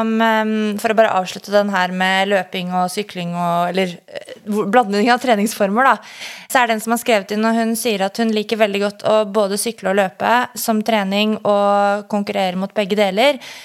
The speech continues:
men føler at hun blir så innmari seig i beina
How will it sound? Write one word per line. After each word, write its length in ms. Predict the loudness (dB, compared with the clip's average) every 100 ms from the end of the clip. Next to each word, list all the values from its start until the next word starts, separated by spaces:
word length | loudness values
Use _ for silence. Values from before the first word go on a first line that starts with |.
| -10
men 300 | 0 2 2
føler 400 | -2 0 0 2
at 80 | -2
hun 160 | -2 -2
blir 160 | -2
så 300 | -2 -2 0 -2 -6 _ 0
innmari 640 | 0 0 -2 -2 -2 -4
seig 560 | -4 -2 0 0 0 -2
i 80 | -2
beina 540 | -2 -2 -2 2 2